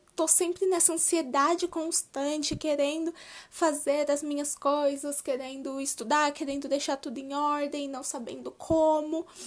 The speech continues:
Então eu tô sempre nisso, presa muito nisso, no tenho que fazer as coisas, e me desconecto do, desse emocional, dessa conexão com as pessoas. Eu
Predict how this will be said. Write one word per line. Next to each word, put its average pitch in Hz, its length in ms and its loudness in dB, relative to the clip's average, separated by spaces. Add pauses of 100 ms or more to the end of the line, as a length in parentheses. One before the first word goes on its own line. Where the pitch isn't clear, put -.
(580)
Então 370 240 6
eu 392 80 4
tô 392 120 4
sempre 392 360 6 (260)
nisso, 392 680 8 (760)
presa 359 460 6
muito 349 380 4
nisso, 330 520 4
no 320 160 -2
tenho 330 420 0
que 359 140 0
fazer 311 420 0
as 311 220 0
coisas, 320 640 0 (1200)
e 392 140 12
me 392 160 6
desconecto 359 880 2
do, 359 340 4 (1160)
desse 349 280 6
emocional, 330 760 4
dessa 302 260 2
conexão 302 560 0
com 294 100 -8
as 285 120 -4
pessoas. 269 1120 0 (220)
Eu 294 320 -2